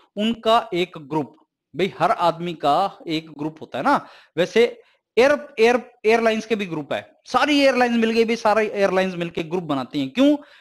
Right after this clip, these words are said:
भाई? कंट्रीज के साथ बार्गेनिंग भी तो करनी है। So, who will take care of the interest of airlines? आईएटीए, आईएटीए, एयरलाइंस का ग्रुप। So, <clears throat> it's a trade association। And which association?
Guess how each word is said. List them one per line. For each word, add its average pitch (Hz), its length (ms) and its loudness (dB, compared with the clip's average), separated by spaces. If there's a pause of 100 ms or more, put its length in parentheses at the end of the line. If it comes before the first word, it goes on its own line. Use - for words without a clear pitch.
(160)
भाई? 208 120 2
कंट्रीज 190 580 -4
के 220 120 -10
साथ 208 120 -2
बार्गेनिंग 175 460 0
भी 214 60 -4
तो 208 120 -2
करनी 226 320 2
है। 156 280 -2 (500)
So, 220 160 4
who 254 80 4
will 311 220 4
take 277 240 2
care 262 120 4
of 247 140 2
the 240 100 4
interest 226 340 -2
of 220 140 0
airlines? 208 400 2 (320)
आईएटीए, 160 600 -4 (120)
आईएटीए, 160 1300 -6 (420)
एयरलाइंस 190 480 0
का 220 120 0
ग्रुप। 135 400 -8 (1160)
So, 277 220 2 (300)
<clears throat> 170 260 -6
it's 208 180 -4
a 226 60 2
trade 269 340 0
association। 170 500 -4
And 214 200 -8
which 240 200 0
association? 294 420 0